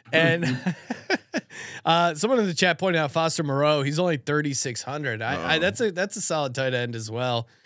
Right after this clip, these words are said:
Speaker 1: Um, I had to go down to Tyler Conklin, and it works out for my double stack, but, uh, he's a good option too. What about you, Emerson? What are you doing in your flex spot?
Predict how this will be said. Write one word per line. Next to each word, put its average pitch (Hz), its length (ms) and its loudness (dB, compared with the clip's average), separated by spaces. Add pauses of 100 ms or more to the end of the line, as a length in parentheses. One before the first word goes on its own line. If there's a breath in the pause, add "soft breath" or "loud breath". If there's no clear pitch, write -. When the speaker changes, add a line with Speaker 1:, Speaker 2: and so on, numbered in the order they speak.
(340 loud breath)
Speaker 1:
Um, 117 520 0
I 170 120 0
had 175 80 4
to 160 80 0
go 151 200 0
down 143 240 0
to 117 60 -10
Tyler 127 260 -2
Conklin, 131 380 -4
and 190 80 2
it 190 100 2
works 165 240 0
out 143 140 0
for 131 100 -6
my 123 140 -2
double 123 260 -4
stack, 107 380 -6
but, 117 260 -2
uh, 107 200 0 (380 soft breath)
he's 165 200 -2
a 156 40 0
good 120 160 0
option 110 360 -2
too. 131 260 -2 (220 loud breath)
What 202 120 0
about 240 180 6
you, 240 140 4
Emerson? 180 320 0
What 196 100 0
are 214 40 0
you 196 60 -2
doing 196 180 2
in 175 60 -2
your 143 100 -4
flex 151 280 -2
spot? 104 260 -6